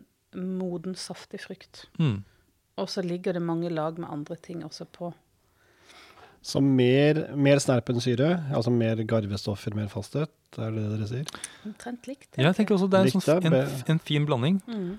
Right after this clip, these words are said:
Speaker 2: og også en fin blanding av, eh, sånn, dette litt sånn sylta fruktpreget og den ferske fruktigheten, og alle disse andre innslagene. Jeg tenker at det er en,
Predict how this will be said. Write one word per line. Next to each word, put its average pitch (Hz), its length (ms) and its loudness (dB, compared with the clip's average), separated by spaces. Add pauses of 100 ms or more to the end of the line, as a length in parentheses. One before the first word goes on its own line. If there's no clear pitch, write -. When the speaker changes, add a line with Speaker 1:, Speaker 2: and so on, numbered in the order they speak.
Speaker 2:
og 139 320 6
også - 240 -2
en 156 140 2
fin 135 340 -4
blanding 127 340 0
av, 113 460 4
eh, 113 540 2
sånn, 110 640 -6
dette - 220 -8
litt 110 100 -8
sånn 117 100 -2
sylta - 1040 -4
fruktpreget 104 640 -6
og 110 360 -2
den 104 140 -4
ferske - 440 -8
fruktigheten, - 680 -8 (800)
og 160 200 6
alle 139 80 4
disse 127 180 2
andre 113 200 2
innslagene. 110 360 0
Jeg 180 100 -2
tenker 202 160 0
at 123 60 0
det 165 80 -2
er - 80 2
en, 180 80 0